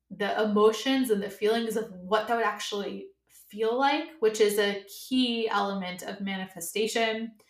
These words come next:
and something that's not talked about in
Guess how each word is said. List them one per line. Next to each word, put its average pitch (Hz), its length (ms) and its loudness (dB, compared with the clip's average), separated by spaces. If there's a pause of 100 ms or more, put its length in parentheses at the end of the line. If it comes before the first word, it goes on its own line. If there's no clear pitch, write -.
(420)
and 208 120 -4
something 208 360 0
that's 196 220 -6
not 196 260 -2
talked - 420 -4
about 208 600 -2 (100)
in 185 680 -6